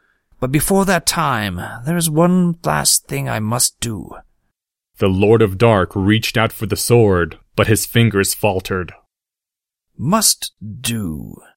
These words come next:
Speaker 2: the Lord of Dark repeated to himself, and his fingers reached out and firmly came to rest on the blade of the Sword of Good. They lingered there for a long moment.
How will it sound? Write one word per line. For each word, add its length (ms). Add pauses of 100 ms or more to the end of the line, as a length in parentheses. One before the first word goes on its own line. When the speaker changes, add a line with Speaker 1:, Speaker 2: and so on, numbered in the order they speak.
(120)
Speaker 2:
the 100
Lord 320
of 140
Dark 320
repeated 420
to 80
himself, 720 (400)
and 100
his 140
fingers 480
reached 360
out 400 (100)
and 220
firmly 480
came 300
to 120
rest 500
on 140
the 100
blade 520
of 220
the 100
Sword 320
of 160
Good. 460 (1080)
They 140
lingered 460
there 360
for 200
a 80
long 480
moment. 640